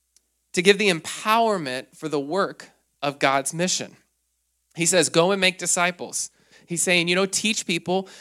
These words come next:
how to follow my way. What I've taught you, go teach them." Baptizing them.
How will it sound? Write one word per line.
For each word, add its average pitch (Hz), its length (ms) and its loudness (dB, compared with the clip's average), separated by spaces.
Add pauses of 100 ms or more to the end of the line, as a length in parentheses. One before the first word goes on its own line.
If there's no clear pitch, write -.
how 170 160 4
to 180 80 2
follow 170 320 2
my 160 240 0
way. 135 180 -2
What 110 220 0
I've 165 220 2
taught 170 260 -4
you, 190 280 -6 (460)
go 113 120 -2
teach 156 340 -6
them." - 320 -2 (400)
Baptizing 160 760 2
them. 101 220 -18